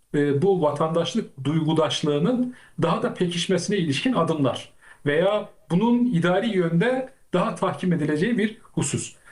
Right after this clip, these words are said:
Biraz önce o eşit vata-, e, Kürtçe ve işte eğitim dili bağlamında bir tartışma konuş-, tartışma üzerinden de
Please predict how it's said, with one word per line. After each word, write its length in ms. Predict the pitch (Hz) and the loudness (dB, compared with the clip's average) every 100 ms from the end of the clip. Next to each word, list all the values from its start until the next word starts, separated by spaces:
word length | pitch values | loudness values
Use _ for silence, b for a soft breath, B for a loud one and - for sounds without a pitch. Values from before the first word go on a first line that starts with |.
| B 170 | B 0
Biraz 240 | 233 247 | 2 2
önce 220 | 254 208 | 2 0
o 200 | 180 180 | 0 -2
eşit 400 | 170 135 233 - | -2 -2 -2 -2
vata-, 360 | 185 170 190 170 | -2 0 -2 -2
e, 280 | 151 156 170 | -2 -2 -4
Kürtçe 600 | - 214 - 202 185 165 | -6 -8 -2 0 2 2
ve 260 | 170 160 | 2 0
işte 260 | 160 - 156 | -4 -6 -2
eğitim 400 | 151 147 196 180 | 0 0 0 0
dili 280 | 170 170 165 | 2 2 2
bağlamında 440 | 151 156 165 180 | 0 0 2 2
bir 80 | 175 | 2
tartışma 500 | 170 156 - - 240 | 0 -2 -2 -2 0
konuş-, 540 | 190 139 139 185 170 | 0 -2 -2 -2 0
tartışma 360 | 165 147 - 196 | 0 -2 0 0
üzerinden 540 | 175 160 180 180 170 | 2 2 2 2 2
de 200 | 131 117 | 0 -2